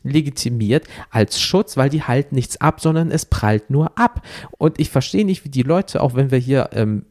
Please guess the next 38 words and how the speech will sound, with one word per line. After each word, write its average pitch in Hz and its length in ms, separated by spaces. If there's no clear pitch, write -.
ähm, 101 220
für - 140
meine 110 200
Freundin, 123 380
für - 160
die 110 140
Eltern, 127 400
weil 101 100
die 98 300
halt 107 240
natürlich 110 560
ein 113 260
gewisses - 380
Alter 101 320
haben, 107 240
gehen 127 180
wir 123 160
einkaufen. 113 520
So 170 280
viele 180 460
Marktbetreiber 127 880
tragen 143 320
diese 135 200
Masken. 175 320
Die 127 100
sind - 320
offiziell 135 680
nicht 107 420
als 170 200
Schutz, - 420
so - 200
gesehen, 131 340
was - 160
heißt 113 160
zugelassen, 110 560
aber 120 300
die 135 100
sind 135 400